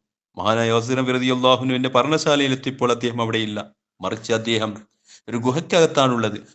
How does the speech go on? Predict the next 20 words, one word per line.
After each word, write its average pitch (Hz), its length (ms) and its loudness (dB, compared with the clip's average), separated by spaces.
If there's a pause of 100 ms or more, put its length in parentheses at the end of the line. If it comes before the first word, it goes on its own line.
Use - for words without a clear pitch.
(100)
ആ 107 120 4 (180)
ഗുഹയുടെ 117 400 0
രണ്ട് 131 320 2
ഭാഗത്ത് 139 500 2
അദ്ദേഹം 135 360 0
നിസ്കരിച്ചു 180 460 -4
കൊണ്ടിരിക്കുമ്പോൾ 135 640 -4 (720)
രണ്ട് 113 320 0
വലിയ 120 520 0 (100)
സിംഹങ്ങൾ 123 680 -2 (680)
അദ്ദേഹത്തിൻ്റെ 113 880 0 (580)
സമീപത്ത് 117 680 0
തന്നെ 110 240 0
നിൽക്കുകയാണ്. 101 640 -4 (600)
എന്നാൽ 110 540 0 (320)
ഷെയ്ഖ് 117 260 -4
ഹാറൂനിയിൽ 139 560 2
നിന്ന് 135 420 -4 (680)
എല്ലാ 107 300 2 (1300)
നിലക്കുമുള്ള 123 840 -2